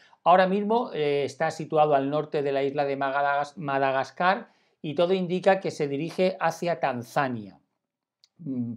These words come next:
probablemente puede que entre por la población de Dar es Salaam, que la tenéis aquí, os la marco para que vosotros la, vosotros la podáis ver,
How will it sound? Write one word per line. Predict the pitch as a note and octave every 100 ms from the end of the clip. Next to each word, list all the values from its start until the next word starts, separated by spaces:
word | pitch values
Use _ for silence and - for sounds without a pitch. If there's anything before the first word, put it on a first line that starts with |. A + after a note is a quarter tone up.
| -
probablemente | - C#3 C#3+ E3+ E3+ F#3 F#3+ F#3+
puede | - F3 F3
que | E3+
entre | D#3+ D#3+ E3
por | D#3 C#3+
la | C3+
población | C3+ C3+ B2+ - D#3+
de | C#3
Dar | C3+ D#3 D3+
es | C#3+
Salaam, | - D3+ G3 G#3+ C4+
que | D3
la | B2+
tenéis | B2 C#3+ C3+
aquí, | C3+ F3 F#3+ B3 _ _ _ _
os | D3+ C#3+
la | C3
marco | D3 D#3+ F3
para | D#3+ C3
que | B2
vosotros | A#2+ A#2+ D3 D3 C#3 C#3
la, | C3+
vosotros | C3+ B2+ C3 C3+
la | B2+
podáis | C3+ C#3 C#3+
ver, | F3 G3 G3+